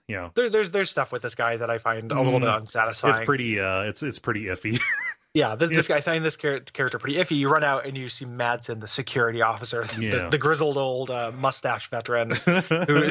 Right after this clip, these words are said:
Speaker 2: who's, uh, yells. This, this weird, this weird red state guy.
Speaker 1: Yeah,
Speaker 2: Who
Speaker 1: yeah.
Speaker 2: essentially is the
Speaker 1: Co-, co-,
Speaker 2: coding.
Speaker 1: co-, you see cop dot J peg.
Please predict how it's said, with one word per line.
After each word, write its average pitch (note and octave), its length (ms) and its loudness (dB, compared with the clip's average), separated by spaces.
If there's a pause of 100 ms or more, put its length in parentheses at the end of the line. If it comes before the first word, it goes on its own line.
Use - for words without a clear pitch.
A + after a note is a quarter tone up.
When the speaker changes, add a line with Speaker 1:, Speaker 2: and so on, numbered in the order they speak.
Speaker 2:
who's, D3 320 4
uh, B2+ 280 0
yells. A#2+ 600 0
This, C3+ 160 -4
this C#3 240 2
weird, D#3+ 300 4
this E3+ 100 0
weird A3+ 180 2
red D3+ 160 2
state A2+ 260 -8
guy. G#2+ 400 -6
Speaker 1:
Yeah, C#3+ 340 2
Speaker 2:
Who A2 60 0
Speaker 1:
yeah. - 100 4
Speaker 2:
essentially B2+ 320 0
is A2+ 60 -4
the E3+ 120 0
Speaker 1:
Co-, B2+ 80 2
co-, B2 60 6
Speaker 2:
coding. A2+ 100 2
Speaker 1:
co-, C#3+ 180 2
you C#3+ 140 0
see F3 160 0
cop C#3+ 240 0
dot B2 200 -2
J G2+ 140 0
peg. F2+ 320 -8